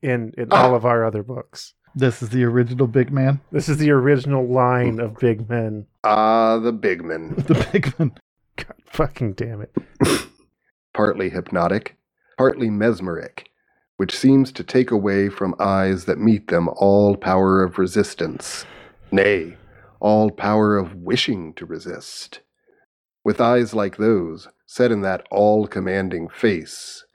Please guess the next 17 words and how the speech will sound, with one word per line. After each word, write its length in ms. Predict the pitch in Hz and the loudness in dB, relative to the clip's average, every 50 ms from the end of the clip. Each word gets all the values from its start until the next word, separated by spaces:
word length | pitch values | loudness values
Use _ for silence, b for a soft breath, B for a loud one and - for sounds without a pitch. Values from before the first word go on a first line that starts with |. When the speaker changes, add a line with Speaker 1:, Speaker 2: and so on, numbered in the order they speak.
| b b _ | b b _
Speaker 2:
one 240 | - 110 123 139 131 | 0 2 4 4 4
would 160 | 123 117 98 | 2 0 0
need 240 | 104 120 123 131 117 | 0 0 0 0 0
to 60 | 120 | -2
be 120 | 110 110 101 | -4 -4 -6
strong 520 | - - - - 123 131 131 131 131 127 | -6 -10 -4 0 2 2 4 4 2 2
indeed 500 | 127 117 110 98 110 107 104 95 90 82 | 2 0 0 -2 -4 -6 -8 -8 -8 -10
to 80 | - 78 | -12 -12
think 260 | - - 101 95 92 95 | -6 -4 -4 -4 -4 -6
of 100 | 90 87 | -6 -4
resisting 580 | 90 90 - 110 110 - - - 101 95 92 | -6 -2 0 0 0 0 -2 -4 -4 -4 -2
the 140 | 87 90 90 | -2 -2 -2
inflexible 800 | 87 85 82 - - - 110 110 107 - - 117 98 104 101 95 | -2 -2 -4 -6 -4 0 0 0 0 -2 -4 -4 -2 0 0 0
will 340 | 92 95 98 92 87 85 85 82 | 0 0 0 0 2 0 0 -2
that 180 | 82 80 - | -4 -4 -2
lay 180 | 95 95 90 90 | -2 0 0 2
behind. 720 | 87 92 85 92 90 87 82 78 - - - - - | 2 0 0 0 0 0 0 -2 -4 -8 -12 -14 -14